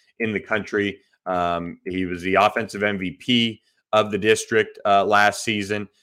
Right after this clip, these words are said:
uh, rushed for over twenty-two hundred yards, eighteen touchdowns. That is, I, I think he's just shy of ten yards a carry, which is really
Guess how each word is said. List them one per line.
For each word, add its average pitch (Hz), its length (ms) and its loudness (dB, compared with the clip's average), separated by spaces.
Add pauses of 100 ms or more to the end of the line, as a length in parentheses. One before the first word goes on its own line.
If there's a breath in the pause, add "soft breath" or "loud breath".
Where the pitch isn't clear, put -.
(220)
uh, 82 280 -2
rushed 123 240 2
for 123 180 -2
over 92 260 -4 (180)
twenty-two 120 540 -4
hundred 104 320 -6
yards, 87 560 0 (540)
eighteen 117 360 -2
touchdowns. 92 680 -2 (540)
That 117 160 2
is, 120 300 2 (160)
I, 95 120 0
I - 80 -10
think 127 220 -6
he's 113 200 -10
just 117 300 -2
shy 107 280 4
of 90 140 0
ten 104 220 -4
yards 101 280 2
a 87 40 -8
carry, 104 380 2
which 98 220 -2
is 87 120 -8
really 110 380 4